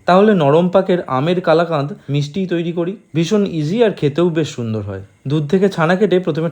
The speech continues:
ঠান্ডা হতে দাও, তারপর আমগুলো কেটে নাও। আমের আঁটি আর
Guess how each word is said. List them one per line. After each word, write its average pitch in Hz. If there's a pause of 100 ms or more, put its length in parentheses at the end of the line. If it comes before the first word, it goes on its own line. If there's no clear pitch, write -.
ঠান্ডা 131
হতে 110
দাও, 98 (200)
তারপর 143 (160)
আমগুলো 165
কেটে 147
নাও। 180 (180)
আমের 143 (120)
আঁটি 135
আর 196